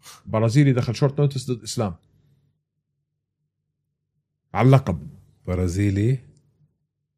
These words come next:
Speaker 2: ضد إسلام؟
Speaker 1: آه، مان، شورت نوتس ضد إسلام. بعد انسحاب أرمن.
Speaker 2: آه، ماني، مويكانو.
Speaker 1: مويكانو، ثانك يو.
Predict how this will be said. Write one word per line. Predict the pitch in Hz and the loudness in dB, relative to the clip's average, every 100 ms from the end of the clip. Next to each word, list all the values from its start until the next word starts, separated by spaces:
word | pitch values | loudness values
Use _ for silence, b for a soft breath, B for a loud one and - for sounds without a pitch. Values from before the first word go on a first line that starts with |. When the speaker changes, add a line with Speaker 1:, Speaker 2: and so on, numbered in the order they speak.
| _ _ _ _ _ _ _ - | _ _ _ _ _ _ _ -6
Speaker 2:
ضد | 92 | -4
إسلام؟ | 92 - 107 135 110 101 | -4 -2 2 4 2 0
Speaker 1:
آه، | 123 220 180 | -2 0 0
مان، | 104 - | -2 -6
شورت | - 175 151 | 0 0 2
نوتس | 151 156 156 - 147 | 0 0 -4 -6 -4
ضد | 139 | -4
إسلام. | 127 - 151 _ _ _ _ _ _ _ _ | -6 -8 -10 _ _ _ _ _ _ _ _
بعد | 123 131 131 | 2 4 4
انسحاب | 139 143 139 147 | 2 0 4 4
أرمن. | 123 107 95 82 _ _ _ _ _ _ _ _ _ _ _ _ _ _ _ _ _ _ _ _ _ _ _ _ _ _ _ _ _ - | 4 -2 -4 -6 _ _ _ _ _ _ _ _ _ _ _ _ _ _ _ _ _ _ _ _ _ _ _ _ _ _ _ _ _ -4
Speaker 2:
آه، | 127 165 | 4 6
ماني، | 123 147 151 78 - - | 8 8 8 4 -2 -4
مويكانو. | 101 101 151 165 | -2 2 4 8
Speaker 1:
مويكانو، | 190 202 202 147 95 | 8 10 8 8 4
ثانك | 175 175 | 6 6
يو. | - | 4